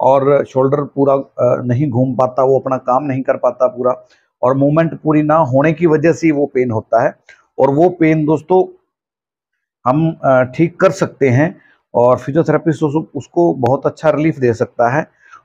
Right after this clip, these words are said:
कुछ modalities और कुछ अपने हाथ की stretching और exercise से और काफ़ी अच्छा relief आ जाता है। जब ये shoulder खुलना शुरू हो जाएगा, देखो अभी तो काफ़ी खुल रहा है ये, ये अंकल का आज मेरा अंदाज़ा पन्द्रहवाँ दिन है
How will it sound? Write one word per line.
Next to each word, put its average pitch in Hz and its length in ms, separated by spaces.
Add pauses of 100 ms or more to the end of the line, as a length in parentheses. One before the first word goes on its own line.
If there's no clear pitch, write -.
कुछ 120 520
modalities 139 720
और 139 140
कुछ 151 320
अपने 147 200
हाथ 135 380 (160)
की 151 80
stretching 135 540
और 131 140
exercise 123 480
से 190 280 (360)
और 117 140
काफ़ी 131 340
अच्छा 143 240
relief 135 320
आ 117 60
जाता 110 260
है। 123 60
जब 135 220
ये 143 60
shoulder 139 400 (460)
खुलना 165 260
शुरू 151 220
हो 139 120
जाएगा, 113 340
देखो 139 300
अभी 143 100
तो 143 100
काफ़ी 131 300
खुल 135 260
रहा 131 100
है 113 120
ये, 160 180 (380)
ये 127 120
अंकल 139 280
का 143 160
आज 139 120
मेरा 143 320
अंदाज़ा 135 300
पन्द्रहवाँ 135 440
दिन 135 180
है 117 280